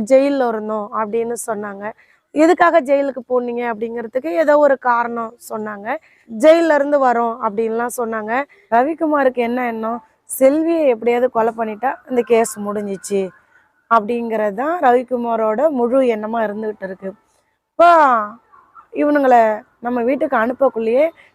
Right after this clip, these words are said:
"எப்படியாவது செல்வி இருந்தா, தனியா இருந்தா கொலை பண்ணிட்டு வந்துருங்க" அப்படின்னு தான்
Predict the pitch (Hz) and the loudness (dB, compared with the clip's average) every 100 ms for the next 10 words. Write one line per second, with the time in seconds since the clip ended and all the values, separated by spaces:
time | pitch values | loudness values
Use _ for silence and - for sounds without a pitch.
0 | _ 233 226 269 285 294 302 262 220 214 | _ -2 2 4 4 2 4 4 2 -6
1 | 254 - - 262 269 269 262 226 233 226 | -10 -14 0 2 4 2 0 0 -2 0
2 | 285 311 _ _ _ - 247 269 262 233 | 0 -2 _ _ _ 0 2 2 2 0
3 | 247 262 240 247 240 240 214 208 214 208 | -2 0 2 2 0 -6 -6 -8 -8 -8
4 | 202 202 190 _ _ - 214 240 240 240 | -6 -8 -10 _ _ -6 -4 -2 -2 0
5 | 240 285 | 0 2